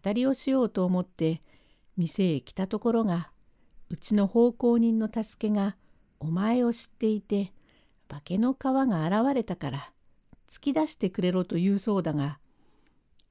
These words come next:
悪党の方にはどういう法があるか知らないが、うちでも縄突きを出すことは好まない。助けが見表したのは腹も立つだろうが、そんなことを言ってもしようがないから、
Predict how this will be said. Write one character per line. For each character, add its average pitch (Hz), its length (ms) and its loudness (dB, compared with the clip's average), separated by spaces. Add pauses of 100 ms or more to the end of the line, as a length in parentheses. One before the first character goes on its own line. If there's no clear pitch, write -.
悪 - 240 -10
党 196 280 4
の 151 120 2
方 202 240 2
に 165 140 2
は 143 260 -4 (420)
ど 254 240 2
う 269 80 2
い 185 80 2
う 175 100 0
法 226 300 4
が 226 180 4
あ 226 60 2
る 196 80 0
か 165 140 -6
知 - 160 -6
ら 226 120 2
な 226 140 2
い 196 100 2
が、 151 260 -4 (880)
う 170 100 -4
ち - 180 -4
で 202 140 2
も 143 240 -2 (260)
縄 180 220 0
突 226 200 -6
き 269 140 -2
を 277 140 2
出 285 140 0
す - 100 -12
こ 196 120 -4
と 143 140 -8
は - 220 -18
好 - 100 -8
ま 240 280 4
な 180 160 -2
い。 - 100 -20 (1200)
助 165 380 -6
け 208 40 0
が 214 140 2
見 214 220 4
表 269 340 2
し - 80 -6
た 214 160 -2
の 190 160 2
は 180 260 0 (360)
腹 226 260 0
も 240 140 2
立 247 300 -4
つ - 0 -
だ 208 120 2
ろ 185 220 2
う - 20 -2
が、 156 240 -2 (800)
そ 226 180 -2
ん 247 80 2
な 285 100 0
こ 294 140 -2
と 277 220 2
を 196 40 4
言 156 100 2
っ - 20 -12
て - 180 -4
も 185 140 2
し - 220 -4
よ 254 160 4
う - 20 2
が 269 100 2
な 262 160 2
い 220 80 0
か 170 140 -4
ら、 147 220 -4